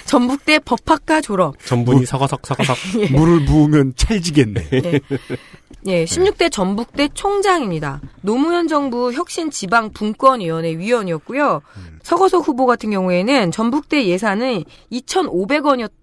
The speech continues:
Speaker 1: 이천오백억 원이었는데 자기가 총장을 하면서 오천억 원으로 배 이상 늘린 경험을 내세우고 있고 이게 의외로 시민들한테는 먹히나 봐요.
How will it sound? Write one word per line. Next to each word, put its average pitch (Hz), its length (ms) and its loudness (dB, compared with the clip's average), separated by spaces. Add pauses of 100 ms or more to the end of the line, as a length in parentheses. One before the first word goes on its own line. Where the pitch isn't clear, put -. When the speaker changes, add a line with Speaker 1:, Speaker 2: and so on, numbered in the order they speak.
(340)
Speaker 1:
이천오백억 254 840 2
원이었는데 202 680 -2 (280)
자기가 226 560 0 (480)
총장을 370 480 4
하면서 233 340 2 (320)
오천억 285 540 2
원으로 226 440 2
배 214 160 -2
이상 226 280 -4
늘린 180 300 -6
경험을 180 460 -2
내세우고 190 400 -2
있고 208 200 -6
이게 254 400 0
의외로 233 520 0 (420)
시민들한테는 262 760 2
먹히나 151 360 -2
봐요. 131 200 -10